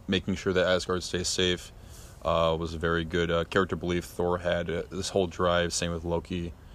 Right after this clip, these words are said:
Um, I wanted to touch on the people, the, uh, Asgard being a place, or being a people, not a place. Um, it, it, I mean, that completely makes sense.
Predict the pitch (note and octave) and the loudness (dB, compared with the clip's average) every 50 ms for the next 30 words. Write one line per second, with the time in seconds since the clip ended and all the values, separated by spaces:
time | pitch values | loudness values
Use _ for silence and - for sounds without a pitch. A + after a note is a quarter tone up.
0 | - - - - - - - - - - - E2+ E2+ E2+ E2 E2+ E2+ E2 E2+ E2 | -20 -20 -20 -20 -18 -18 -20 -20 -10 -2 2 4 6 6 6 4 2 2 0 -2
1 | D#2+ D#2+ E2+ - - - - - - - - - - - - - - - - - | -2 -4 -4 -6 -10 -18 -18 -16 -16 -16 -16 -18 -18 -18 -16 -16 -16 -16 -16 -16
2 | - - - - - - - - - - - - - - - - - - - - | -16 -18 -18 -18 -18 -18 -18 -18 -18 -18 -18 -18 -18 -16 -16 -16 -16 -18 -18 -18
3 | - - - - - - - - - - - G#2 G#2+ A#2+ D3 D#3+ C#3+ C3 - - | -18 -18 -18 -18 -18 -18 -18 -18 -4 4 8 8 10 10 8 6 6 4 6 8
4 | C#3+ C3 - - B2+ A2+ G2+ G2 - A#2+ G#2 - - A#2 A2+ A2 - - G2+ F#2+ | 8 8 8 6 4 4 2 2 0 -4 -4 2 6 6 6 6 4 2 0 2
5 | G2+ G2 G2 F#2 F#2 F2+ E2+ - G2+ G#2+ A2 G#2 - B2 A2 G#2 F#2 G#2 G2+ G2 | 4 6 8 8 8 8 8 8 8 6 6 8 8 6 6 6 6 4 4 4
6 | F#2+ F2+ E2+ - - A#2+ G#2 G2+ - - - - - - - - - A2 A2 - | 2 0 0 6 8 8 8 8 6 4 2 0 -2 -6 -6 0 4 4 4 4
7 | A2 G2 G#2 G#2 G2 F#2 F2+ - A#2+ A2 - A2 G2+ F2 F#2 F2+ E2+ E2+ - - | 4 4 4 4 4 2 0 0 0 2 4 4 4 6 4 4 2 2 4 6
8 | A2+ G#2 G#2+ A2 - - - - - - - - - - - - - - F#2 F#2 | 6 6 6 6 4 0 0 -2 -4 -10 -18 -18 -18 -18 -18 -8 0 4 6 6
9 | F#2 F2+ F2+ F2+ F2 - - G#2 G#2 - - G#2 G2+ F#2+ - F2+ F2+ - - - | 6 6 4 2 -2 -2 -4 -4 -4 -4 -4 -6 -6 -6 -8 -10 -10 -10 -8 -2
10 | - F#2+ F#2 F#2 F2+ F2 F#2 F#2 - - F#2 - G2 F#2 E2+ F#2 F#2 F2+ F2 - | 0 2 2 2 2 2 2 2 2 0 -4 -2 -2 -2 0 0 0 0 2 2
11 | - G2 F#2 F#2 F2 - - - | 2 4 4 2 2 2 0 0